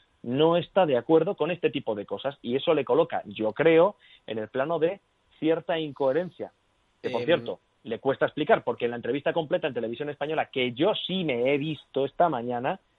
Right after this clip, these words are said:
Speaker 1: hay ciertas cosas que Toni Cantó no explica. Ahora, con respecto a lo que hemos escuchado, a mí me parece que Toni Cantó hace muy bien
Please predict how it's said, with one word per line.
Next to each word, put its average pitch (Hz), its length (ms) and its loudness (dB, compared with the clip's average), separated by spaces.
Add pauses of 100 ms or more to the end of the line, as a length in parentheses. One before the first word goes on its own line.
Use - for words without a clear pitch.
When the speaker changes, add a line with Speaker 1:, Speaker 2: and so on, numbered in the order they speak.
(160)
Speaker 1:
hay 98 120 -10
ciertas 113 340 0
cosas 190 240 0
que 104 120 -4
Toni 123 200 -2
Cantó 147 400 2 (280)
no 165 140 4
explica. 139 600 2
Ahora, 127 400 4 (540)
con 110 160 -10
respecto 113 380 -4
a - 20 0
lo 123 100 0
que 165 80 0
hemos 175 160 -4
escuchado, 165 600 -4
a 95 100 -10
mí 98 100 -10
me 113 60 -6
parece 123 300 -6
que 120 100 -10
Toni 113 200 -4
Cantó 127 260 -2
hace 202 260 -4 (340)
muy 165 340 0
bien 113 260 -4